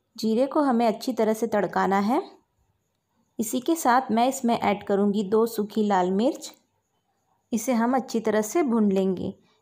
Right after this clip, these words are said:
जैसे ही जीरा और सूखी मिर्ची भून जाएंगे तब हम इसमें ऐड करेंगे कुटा हुआ अदरक लहसुन। अदरक लहसुन को हमें तब तक भूनना है जब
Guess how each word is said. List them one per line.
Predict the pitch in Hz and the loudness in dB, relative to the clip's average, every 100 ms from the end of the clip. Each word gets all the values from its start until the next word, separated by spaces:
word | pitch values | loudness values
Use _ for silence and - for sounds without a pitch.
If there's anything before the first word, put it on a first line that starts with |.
| _ | _
जैसे | 214 208 - 302 | -2 0 0 2
ही | 330 | 2
जीरा | 220 226 226 | 0 2 2
और | 233 | 2
सूखी | 233 226 233 | 0 -4 0
मिर्ची | 220 220 220 214 | 0 0 -2 -2
भून | 214 202 | 0 2
जाएंगे | 196 196 202 254 311 | 2 0 0 -2 0
तब | 262 254 | 0 0
हम | 254 220 | 0 0
इसमें | 220 214 - | -2 -2 -2
ऐड | 190 180 | -2 -4
करेंगे | - 185 190 208 339 | -4 -2 -2 0 -2
कुटा | - 202 202 185 | -2 -4 -2 -2
हुआ | 180 247 | 0 -2
अदरक | 330 - 180 180 175 | 0 -2 0 -2 -2
लहसुन। | 175 - 180 165 - _ _ _ _ _ _ _ _ _ _ _ _ _ | -6 -6 -8 -8 -14 _ _ _ _ _ _ _ _ _ _ _ _ _
अदरक | 214 196 269 285 | 0 2 2 2
लहसुन | 254 - 220 | 0 0 0
को | 220 | 2
हमें | 220 214 220 | 2 2 2
तब | 220 220 - | 0 -2 0
तक | 294 | 0
भूनना | 226 220 208 208 | 2 2 2 2
है | 208 294 | 2 0
जब | 226 208 | 0 -2